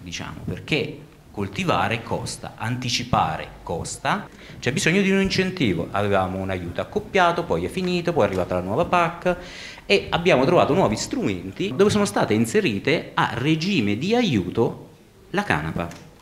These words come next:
e quindi è possibile avere un regime di aiuto. Però ovviamente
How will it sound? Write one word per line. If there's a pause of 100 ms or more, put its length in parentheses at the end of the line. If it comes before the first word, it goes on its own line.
(200)
e
quindi
è
possibile
avere
un
regime
di
aiuto. (1500)
Però
ovviamente